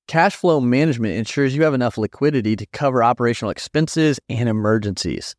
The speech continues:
That's huge. That's something I really wish I was told early on, because it's about finding a balance between reinvesting in your business and maintaining a financial safety net.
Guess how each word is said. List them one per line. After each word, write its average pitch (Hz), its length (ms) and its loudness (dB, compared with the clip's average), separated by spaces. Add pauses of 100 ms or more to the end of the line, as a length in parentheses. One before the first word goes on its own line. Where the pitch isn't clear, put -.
(360)
That's 139 420 -2
huge. 117 380 0
That's 143 180 0
something 139 240 0
I 120 40 2
really 139 280 2
wish 135 220 -2
I 123 40 0
was 107 140 -4
told 127 320 -4
early 110 260 0
on, 107 300 -4 (320)
because 131 180 0
it's 135 140 0
about 139 320 2
finding 139 240 2
a 117 60 0
balance 107 500 -2
between 107 340 -4
reinvesting 107 880 0
in 110 60 0
your 87 140 -2
business 110 720 -2 (340)
and 120 140 0
maintaining 127 680 2
a 101 60 0
financial 110 460 0
safety 101 460 -2
net. - 340 -8